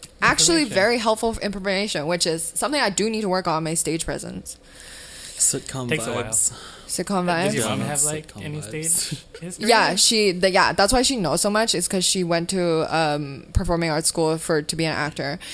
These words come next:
Speaker 1: And then she couldn't, but you know what stopped her in her tracks, dead in her tracks?
Speaker 2: You?
Speaker 1: Um, <laughs> no, uh, no, that would be, that, she would hate me even more, but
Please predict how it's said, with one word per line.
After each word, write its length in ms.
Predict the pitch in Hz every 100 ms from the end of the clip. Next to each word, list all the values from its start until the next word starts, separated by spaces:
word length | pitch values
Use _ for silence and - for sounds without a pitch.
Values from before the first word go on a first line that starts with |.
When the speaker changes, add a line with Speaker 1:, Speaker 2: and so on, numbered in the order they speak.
| -
Speaker 1:
And 120 | - 190
then 80 |
she 160 | 190 226
couldn't, 500 | 226 160 170 175 -
but 200 | 180 127
you 120 | 175
know 80 | 170
what 160 | 185 202
stopped 320 | - - -
her 240 | 180 175
in 140 | - 170
her 160 | 170
tracks, 420 | 160 135 160 196 -
dead 260 | 143 151
in 100 | 156
her 120 | 165
tracks? 320 | 156 147 180 -
Speaker 2:
You? 240 | 139 131 -
Speaker 1:
Um, 460 | 170 165 160 143 208 - - 247 254
<laughs> 560 | 233 - - 226 - 214
no, 160 | 220
uh, 240 | 185 156 98
no, 240 | 190 175 151
that 180 | 175 196
would 140 | 226
be, 320 | 240 226 202
that, 280 | - 170 127
she 280 | - - 208
would 160 | 202
hate 200 | 185 180
me 120 | 170 170
even 180 | 160
more, 300 | 151 139 170
but 340 | 202 185 170